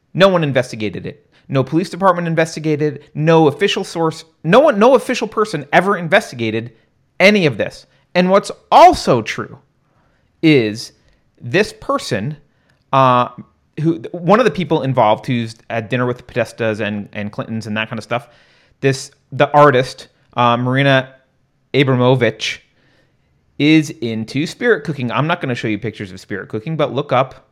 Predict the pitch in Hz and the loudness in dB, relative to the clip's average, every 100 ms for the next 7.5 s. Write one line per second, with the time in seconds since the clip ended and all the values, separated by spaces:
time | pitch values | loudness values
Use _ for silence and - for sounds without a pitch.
0 | _ _ - 110 107 - 107 113 - - | _ _ -6 -4 -4 -10 -16 -18 -18 -14
1 | 120 113 135 139 170 185 127 110 135 - | -14 -4 -2 0 0 0 0 0 -4 -8
2 | - 196 165 131 143 139 127 143 117 110 | -8 -2 0 0 0 0 0 0 0 0
3 | 131 - - _ _ _ - 113 101 - | -2 -4 -18 _ _ _ -2 -2 -2 -2
4 | 104 104 - 127 123 110 110 107 107 107 | 0 0 -4 -6 -4 -4 -4 -4 -6 -6
5 | 101 101 95 104 98 95 95 - _ _ | -6 -6 -8 -8 -8 -8 -10 -16 _ _
6 | _ _ _ _ _ _ _ _ _ _ | _ _ _ _ _ _ _ _ _ _
7 | _ - 95 90 | _ -16 -12 -12